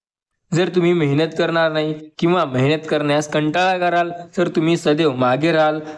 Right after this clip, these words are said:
आणि आयुष्यात जर खरंच पुढे जायचं असेल, तर मेहनत अत्यंत आवश्यक आहे. जीवनाचा सर्वात महत्त्वाचा आयुष्याचा धडा म्हणजे आयुष्यात सदैव आपल्या कामात प्रामाणिक असणे. जो व्यक्ती आपल्या कामामध्ये प्रामाणिक असते, ते सर्व काही करू शकते.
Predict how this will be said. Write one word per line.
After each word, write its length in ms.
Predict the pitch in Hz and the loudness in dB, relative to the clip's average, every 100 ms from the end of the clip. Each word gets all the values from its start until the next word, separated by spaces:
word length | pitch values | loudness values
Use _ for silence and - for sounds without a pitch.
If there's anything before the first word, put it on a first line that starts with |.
| - | -4
आणि 140 | 151 | -2
आयुष्यात 560 | 120 131 147 143 156 123 | 0 2 2 2 -2 0
जर 180 | 139 131 | -2 0
खरंच 360 | 131 147 151 156 | 2 0 0 0
पुढे 180 | 147 | 0
जायचं 400 | 151 151 143 139 | 2 0 0 -2
असेल, 300 | 120 - 127 | -2 0 2
तर 100 | 156 | 2
मेहनत 440 | 151 135 147 160 - | 2 2 2 0 0
अत्यंत 440 | 131 - 160 165 170 | -2 0 -2 0 0
आवश्यक 440 | 170 165 180 156 | 0 -2 0 2
आहे. 200 | 156 156 156 - - 147 | 2 0 -4 -16 -4 0
जीवनाचा 460 | 165 165 165 165 | 2 2 0 0
सर्वात 460 | 175 151 147 160 156 | 0 2 2 2 2
महत्त्वाचा 600 | 143 147 151 170 156 170 - | 2 2 2 0 2 0 2
आयुष्याचा 640 | 139 143 151 175 147 170 | 2 2 2 0 0 -2
धडा 380 | 151 135 151 - - - - | 0 0 2 0 -6 -16 -2
म्हणजे 320 | 143 143 143 | 0 2 0
आयुष्यात 580 | 160 135 151 170 - 127 113 - - | 0 2 2 2 2 0 -2 -10 -6
सदैव 320 | 156 151 175 139 | -2 2 2 0
आपल्या 320 | 139 170 170 | 0 0 0
कामात 340 | 180 175 143 - - - | 0 0 -2 -6 -14 -4
प्रामाणिक 460 | 147 139 160 175 156 | -2 0 0 0 -2
असणे. 520 | 147 143 117 110 - - | -2 0 0 -2 -8 -4
जो 120 | 147 | 0
व्यक्ती 420 | 170 160 151 165 | 2 0 0 0
आपल्या 400 | - 120 113 143 | 2 0 0 0
कामामध्ये 480 | 160 165 170 175 175 | 0 0 0 0 0
प्रामाणिक 420 | 175 170 170 175 | 0 0 0 0
असते, 280 | 175 156 175 | 0 0 0
ते 140 | 170 170 | 0 0
सर्व 320 | - 131 151 | 0 2 2
काही 200 | 165 165 | 2 0
करू 180 | 165 156 | 0 0
शकते. 680 | 151 147 - 151 151 - | 0 -2 0 0 0 -10